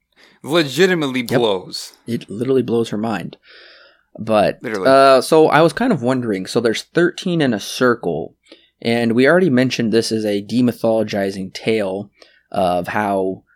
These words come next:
Speaker 2: uh, humanity's use of religion is just, uh, their way of understanding how, uh, science and facts are actually real,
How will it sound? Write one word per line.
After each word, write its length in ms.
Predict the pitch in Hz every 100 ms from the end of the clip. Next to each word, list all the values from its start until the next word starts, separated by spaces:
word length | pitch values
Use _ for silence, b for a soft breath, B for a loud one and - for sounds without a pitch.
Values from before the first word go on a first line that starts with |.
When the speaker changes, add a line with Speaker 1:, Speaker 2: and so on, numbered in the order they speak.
| _ _ _ _ -
Speaker 2:
uh, 320 | 55 55 55 - - _ _ _ _ _ _
humanity's 920 | - 131 131 135 143 139 131 127 107
use 240 | 120 123
of 160 | 127 107
religion 800 | 107 104 113 127 139 147 147 - _ _ _
is 600 | 120 113 107 101 - - _
just, 600 | - 135 127 - - -
uh, 380 | 107 110 107 101 98 - -
their 360 | 104 120 131
way 360 | 117 120 120 120
of 300 | 110 107 104 120
understanding 1040 | 117 107 107 - 113 113 107 110 107 104 b b b b -
how, 720 | 110 107 104 107 104 98 -
uh, 200 | 92 92 - _ _ _ _ _ -
science 440 | - 143 131 117
and 140 | 104 90
facts 540 | - 104 98 - -
are 220 | - 101 98
actually 320 | 104 - 101
real, 460 | 101 123 127 131